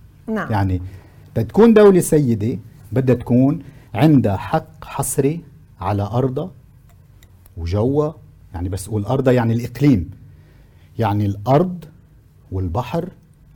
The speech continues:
Speaker 2: والأنهر.
Speaker 1: نعم.
Speaker 2: ويكون عندها إطارة بالحدود اللي معترف فيها. من هون بننطلق، بنقول إن السيادة هي حق حصري للسلطة.
Speaker 1: لمين؟
Speaker 2: للسلطة.
Speaker 1: هيدا الحق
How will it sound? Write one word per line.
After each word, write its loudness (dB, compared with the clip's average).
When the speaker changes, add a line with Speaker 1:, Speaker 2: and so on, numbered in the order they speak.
Speaker 2:
والأنهر. -8
Speaker 1:
نعم. 2
Speaker 2:
ويكون -4
عندها -4
إطارة -4
بالحدود -6
اللي -8
معترف -10
فيها. -14
من -6
هون -2
بننطلق، -6
بنقول -6
إن -12
السيادة -8
هي -12
حق -16
حصري -14
للسلطة. -8
Speaker 1:
لمين؟ -8
Speaker 2:
للسلطة. -4
Speaker 1:
هيدا -4
الحق -10